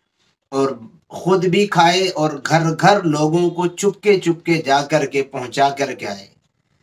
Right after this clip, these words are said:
खुलासा ये हुआ कि रजब के कुंडों के, कुंडों के पीछे हज़रत मुआविया रज़ियल्लाहु ताला अन्हु की वफ़ात पर खुशी का इजहार है। ये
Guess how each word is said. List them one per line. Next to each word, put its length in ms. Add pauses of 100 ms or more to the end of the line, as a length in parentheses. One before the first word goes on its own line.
(300)
खुलासा 480
ये 180
हुआ 380
कि 200
रजब 440
के 260
कुंडों 500
के, 180 (440)
कुंडों 460
के 260
पीछे 500 (540)
हज़रत 460
मुआविया 640
रज़ियल्लाहु 720
ताला 360
अन्हु 340
की 300
वफ़ात 680
पर 300 (220)
खुशी 380
का 140
इजहार 540
है। 180 (880)
ये 160